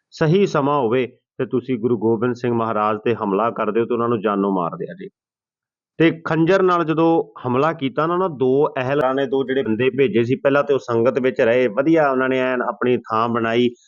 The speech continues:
ਤੇ ਸੰਗਤੀ ਰੂਪ ਦੇ ਵਿੱਚ ਹੋ ਕੇ ਸੰਗਤ ਵਰਗਾ ਹੀ ਬਣਾ ਲਿਆ, ਸੰਗਤ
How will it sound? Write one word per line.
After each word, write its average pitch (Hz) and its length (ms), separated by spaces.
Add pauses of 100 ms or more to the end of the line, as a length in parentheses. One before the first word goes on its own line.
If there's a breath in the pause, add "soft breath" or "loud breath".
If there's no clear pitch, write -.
(140 soft breath)
ਤੇ 131 100
ਸੰਗਤੀ 139 520
ਰੂਪ 127 300
ਦੇ 127 120
ਵਿੱਚ 123 220
ਹੋ 110 120
ਕੇ 120 160
ਸੰਗਤ 117 400
ਵਰਗਾ 117 280
ਹੀ 117 80
ਬਣਾ 104 260
ਲਿਆ, 95 180
ਸੰਗਤ 123 320